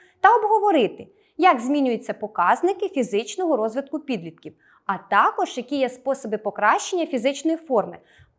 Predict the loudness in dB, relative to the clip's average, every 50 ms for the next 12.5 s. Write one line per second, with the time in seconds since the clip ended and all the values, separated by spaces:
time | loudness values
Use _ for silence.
0 | _ _ 0 0 0 2 4 4 4 4 4 2 0 0 0 2 2 4 4 2
1 | 0 -4 -6 -10 -12 -4 -4 -4 -2 2 2 2 2 2 -2 -4 -6 -6 -2 -2
2 | -2 -2 -2 -4 -6 -6 -4 -4 -2 -2 -2 -2 -4 -8 _ _ _ _ 2 2
3 | 2 2 0 -4 -6 -6 -6 -6 -4 -4 -2 2 4 4 4 4 0 -4 -4 -4
4 | -8 -8 -6 -6 -4 -4 -2 -2 -4 -4 -6 -6 -4 0 0 0 0 0 -4 -6
5 | -6 -6 -4 -2 0 0 0 0 -2 -8 -18 _ _ _ _ _ _ _ 2 4
6 | 4 4 0 -2 -6 -6 _ 2 2 2 2 0 -2 -8 -8 -10 -10 -10 _ _
7 | _ -2 0 2 4 4 4 2 2 0 -2 2 4 2 2 2 -2 -8 -8 -2
8 | -2 -2 0 0 -2 -4 -6 -8 -8 -8 -10 -10 -10 -12 -14 -16 -20 _ _ _
9 | _ _ _ _ _ _ _ _ _ _ _ _ _ _ _ _ _ 2 4 4
10 | 4 4 2 -4 -6 -6 -8 -8 -8 -8 0 0 0 2 2 -2 -4 -4 -6 -4
11 | -2 -2 -2 -2 -2 -6 -4 0 -2 -2 -2 -2 -2 -2 0 0 2 2 4 2
12 | 2 0 -6 -14 -18 -20 -20 _ _ -20